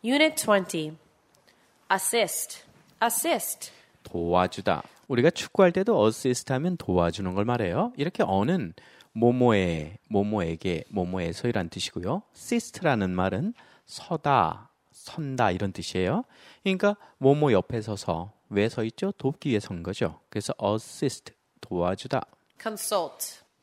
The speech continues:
Speaker 1: Consult.
Speaker 2: 상담하다. 우리가 컨설팅을 한다.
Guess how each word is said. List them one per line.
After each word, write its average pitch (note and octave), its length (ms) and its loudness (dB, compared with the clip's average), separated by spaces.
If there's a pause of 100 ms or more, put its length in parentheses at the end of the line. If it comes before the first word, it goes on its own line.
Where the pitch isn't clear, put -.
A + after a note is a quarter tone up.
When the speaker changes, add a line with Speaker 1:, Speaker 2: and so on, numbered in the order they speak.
(200)
Speaker 1:
Consult. G3 640 0
Speaker 2:
상담하다. B2+ 1120 -2 (380)
우리가 G#2+ 680 4
컨설팅을 C3+ 1000 2
한다. E2+ 840 -4